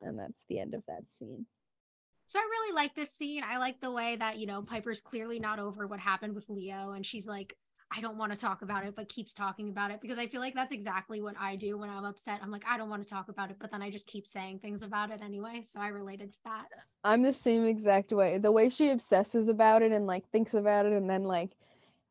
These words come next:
Speaker 1: I'm, eh, you know when, like, you're upset and then you're like, you don't wanna keep bugging people about it, but then you remember something else that, like,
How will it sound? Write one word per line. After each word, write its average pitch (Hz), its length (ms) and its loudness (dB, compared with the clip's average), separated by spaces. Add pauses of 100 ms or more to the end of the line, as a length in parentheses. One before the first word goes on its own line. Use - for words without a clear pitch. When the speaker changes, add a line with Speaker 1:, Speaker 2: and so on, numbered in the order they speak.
(840)
Speaker 1:
I'm, 233 200 10 (120)
eh, - 100 2 (260)
you 269 160 4
know 370 180 10
when, 370 180 8
like, 254 220 4
you're 233 180 10
upset 202 540 8
and 214 160 4
then 202 140 4
you're 190 180 4
like, 180 260 4 (1160)
you 233 180 8
don't 285 120 10
wanna 269 180 8
keep 208 300 2
bugging 208 360 8
people 233 340 4
about 233 340 8
it, 240 140 6
but 233 140 4
then 240 200 8
you 240 80 6
remember 220 460 6
something 208 480 0
else 190 380 4
that, 151 160 4
like, 175 420 2